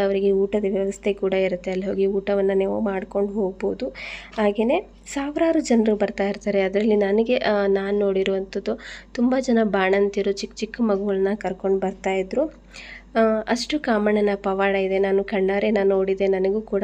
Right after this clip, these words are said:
ಒಂದು ಸ್ವಲ್ಪ ಆಶ್ಚರ್ಯ ಅನಿಸ್ತು. So ಹಾಗಾಗಿ ನೀವೇನಾದ್ರೂ, ಆ, ಇವಾಗ ಈ ಸದ್ಯಕ್ಕೆ ನೀವೀಗ ವಿಡಿಯೋ ನೋಡ್ಬೇಕಾದ್ರೆ ಕಾಮಣ್ಣನ ಅಥವಾ ಹೋಳಿ ಹಬ್ಬ ಮುಗ್ದಿರತ್ತೆ. ಆ, ನೆಕ್ಸ್ಟ್ ಇಯರ್ ನೀವು ಈ ಪ್ಲೇಸಿಗೆ ಬರ್ತೀರಿ ಅಂದ್ರೆ ಈ ವಿಡಿಯೋ ನಿಮಗೆ ತುಂಬ ಯೂಸ್‌ಫುಲ್ ಆಗುತ್ತೆ ಅಂತ ಅನ್ಕೊತಾ ಇದ್ದೀನಿ.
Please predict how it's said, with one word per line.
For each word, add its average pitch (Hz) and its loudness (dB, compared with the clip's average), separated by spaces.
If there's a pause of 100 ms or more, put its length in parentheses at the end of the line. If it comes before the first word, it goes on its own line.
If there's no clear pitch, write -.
ಒಂದು 190 -4
ಸ್ವಲ್ಪ 190 -6
ಆಶ್ಚರ್ಯ 190 -2
ಅನಿಸ್ತು. 190 -4 (500)
So 226 2
ಹಾಗಾಗಿ 214 -2
ನೀವೇನಾದ್ರೂ, 226 4
ಆ, 214 2
ಇವಾಗ 208 0 (160)
ಈ 240 -2
ಸದ್ಯಕ್ಕೆ 226 0
ನೀವೀಗ 208 2
ವಿಡಿಯೋ 202 4
ನೋಡ್ಬೇಕಾದ್ರೆ 196 -2
ಕಾಮಣ್ಣನ 202 0
ಅಥವಾ 202 -4
ಹೋಳಿ 196 2
ಹಬ್ಬ 196 0
ಮುಗ್ದಿರತ್ತೆ. 190 -2 (560)
ಆ, 240 4
ನೆಕ್ಸ್ಟ್ 285 0
ಇಯರ್ 330 6
ನೀವು 247 6
ಈ 233 6
ಪ್ಲೇಸಿಗೆ 226 4
ಬರ್ತೀರಿ 214 2
ಅಂದ್ರೆ 214 4
ಈ 208 2
ವಿಡಿಯೋ 208 2
ನಿಮಗೆ 220 2
ತುಂಬ 208 2
ಯೂಸ್‌ಫುಲ್ 196 4
ಆಗುತ್ತೆ 190 -2
ಅಂತ 190 -2
ಅನ್ಕೊತಾ 185 -4
ಇದ್ದೀನಿ. 196 0